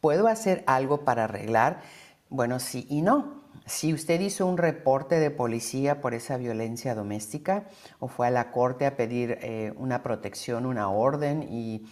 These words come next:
a lo mejor hasta encarcelaron a la persona que la golpeó, entonces posiblemente sí. El que haga tres años atrás, tranquila. Yo he logrado la visa U, o para la residencia de víctimas de violencia doméstica,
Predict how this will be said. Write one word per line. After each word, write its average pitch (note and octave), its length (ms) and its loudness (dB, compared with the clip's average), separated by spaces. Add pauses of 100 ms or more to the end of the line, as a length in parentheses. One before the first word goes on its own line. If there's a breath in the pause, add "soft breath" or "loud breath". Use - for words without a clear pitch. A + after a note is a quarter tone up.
(240 loud breath)
a A2 80 -4
lo G#2+ 120 0
mejor A2 260 -2
hasta A2+ 240 -2
encarcelaron A2+ 840 2
a A#2 80 0
la G#2+ 160 0
persona A#2+ 400 -4
que C3 100 -4
la A#2 120 0
golpeó, D3 580 2 (400 loud breath)
entonces D3 540 0
posiblemente C3 920 0
sí. F#3+ 340 -6
El D3+ 200 0
que F#3 100 2
haga G#3+ 240 4
tres G3+ 320 -2
años G3 380 2
atrás, F3 400 2
tranquila. C#3 640 0 (260 loud breath)
Yo F3 160 4
he F3+ 60 6
logrado E3+ 460 4
la D3+ 160 4
visa C#3+ 500 0
U, F3+ 340 2 (320 loud breath)
o A#2 300 -4
para A2+ 160 2
la A#2 140 4
residencia C3+ 840 0
de B2+ 140 -4
víctimas C3 500 -2
de B2+ 80 -6
violencia A#2+ 480 0
doméstica, B2+ 680 0